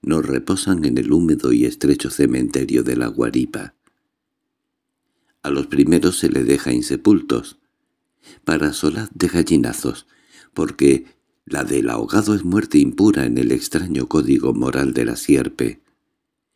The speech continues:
A los segundos les sepulta quien los encuentre en el camino,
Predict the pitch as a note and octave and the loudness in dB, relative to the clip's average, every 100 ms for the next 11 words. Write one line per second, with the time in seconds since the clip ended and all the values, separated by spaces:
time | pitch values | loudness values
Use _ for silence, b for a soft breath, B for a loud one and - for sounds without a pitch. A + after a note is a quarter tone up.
0 | _ _ _ C2+ B1+ - C2 B1 F2 E2+ | _ _ _ -4 -4 -2 -2 0 0 2
1 | E2+ D2+ C#2+ - - G2+ G2+ F#2+ - D2+ | 0 -2 -2 -2 4 2 2 -4 2 2
2 | B1 - B1+ A#1+ D2+ D2 - C2 A#1 G#1+ | 2 -4 -4 0 0 0 0 -2 -2 -4
3 | - A#1+ A#1 A1 G1+ - | -6 -6 -4 -6 -10 -18